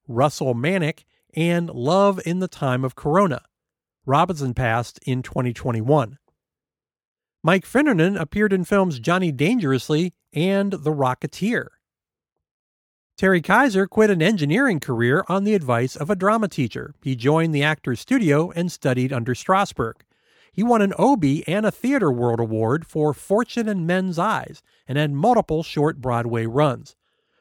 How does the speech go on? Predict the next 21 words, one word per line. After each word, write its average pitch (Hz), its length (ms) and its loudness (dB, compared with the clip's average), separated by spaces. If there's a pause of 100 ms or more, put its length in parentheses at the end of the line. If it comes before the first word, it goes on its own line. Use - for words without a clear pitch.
Films 185 260 2
include 175 440 2
Rachel 127 480 -2
Rachel, 202 500 0 (140)
All 127 180 2
Night 120 260 -4
Long, 202 380 2 (340)
Friday 131 360 0
the 117 100 -6
Thirteenth 131 600 -4
Part 120 240 -6
Seven, 190 460 2 (360)
Mannequin 127 480 0
on 120 160 0
the 107 60 -6
Move, 180 340 2 (460)
but 190 180 -2
may 240 220 0
be 254 120 0
best 208 320 0
known 226 440 2